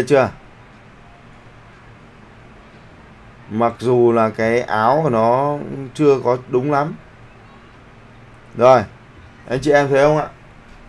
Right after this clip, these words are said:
Tạo ra hình, tạo hình nhân vật này đã ok chưa? <clears throat> Đúng chưa ạ?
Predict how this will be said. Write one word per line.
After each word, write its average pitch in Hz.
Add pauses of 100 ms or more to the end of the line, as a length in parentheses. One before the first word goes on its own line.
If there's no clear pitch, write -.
(160)
Tạo 123
ra 147
hình, 156
tạo 123
hình 135
nhân 147
vật 127
này 113
đã 117
ok 135 (180)
chưa? 135 (1200)
<clears throat> 156 (1500)
Đúng 107
chưa 143
ạ? 147